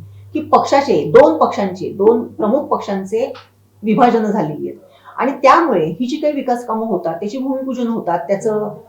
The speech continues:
उद्घाटन होते, त्यावेळेस कुठेतरी काहीतरी वेगळा प्रवाद,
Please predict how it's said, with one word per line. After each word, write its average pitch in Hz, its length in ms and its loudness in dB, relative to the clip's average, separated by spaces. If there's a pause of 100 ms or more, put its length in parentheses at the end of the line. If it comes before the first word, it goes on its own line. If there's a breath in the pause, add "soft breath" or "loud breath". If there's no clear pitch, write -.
(100)
उद्घाटन 277 320 2
होते, 180 640 -2
त्यावेळेस 302 480 4
कुठेतरी 330 380 0
काहीतरी 294 920 0
वेगळा 208 380 4
प्रवाद, 226 460 4